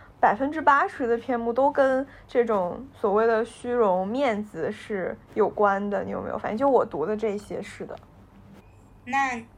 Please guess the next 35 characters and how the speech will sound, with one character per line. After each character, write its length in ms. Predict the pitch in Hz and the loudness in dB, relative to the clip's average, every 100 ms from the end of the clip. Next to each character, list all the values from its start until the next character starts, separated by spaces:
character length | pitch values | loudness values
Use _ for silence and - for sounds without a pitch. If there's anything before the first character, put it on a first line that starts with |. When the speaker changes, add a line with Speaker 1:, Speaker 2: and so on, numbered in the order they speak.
| - - - - - - | -20 -20 -20 -20 -20 -12
Speaker 2:
你 300 | 226 220 226 | -8 -6 -6
说 220 | 233 254 | -6 -8
一 100 | 254 | -8
说， 440 | 254 233 226 233 240 - - - - - | -6 -6 -6 -8 -10 -20 -20 -20 -20 -16
再 80 | 247 | -12
说 220 | 240 247 | -10 -6
一 140 | 233 226 | -6 -6
个。 260 | 233 226 233 - - - - - - - - - - - - - - - - - | -6 -8 -10 -20 -20 -20 -20 -20 -20 -20 -20 -20 -20 -20 -20 -20 -20 -16 -16 -8
Speaker 1:
嗯， 500 | 240 233 233 233 240 240 - - | -4 -2 -4 -4 -6 -10 -14 -10
我 120 | - 233 | -4 -4
读 220 | 226 240 | -4 0
的 140 | 269 | 2
有 180 | 277 214 | 2 0
一 100 | 208 | -2
篇 400 | 208 254 247 254 | -6 -4 -4 -2
就 160 | 269 254 | -2 -2
是 580 | - 254 233 220 220 233 - - - - - - - - - - | -4 -2 0 0 -2 -8 -18 -20 -20 -20 -20 -20 -20 -20 -20 -6
非 100 | 233 | -2
常 200 | 233 214 | -2 -2
好 160 | 202 | 0
玩 160 | 175 175 | 0 2
的 60 | 190 | 0
一 100 | 196 | -2
篇， 240 | 214 208 | -4 0
就 80 | 220 | 2
挨 160 | 185 | 2
着 80 | 233 | 0
这 100 | 226 | 0
个 80 | 208 | -4
项 240 | 220 226 208 | -2 0 0
链 140 | 214 | 0
的 80 | 190 | -2
一 160 | 180 | -6
篇， 200 | 214 190 | -4 -4
叫 200 | 208 220 | 2 2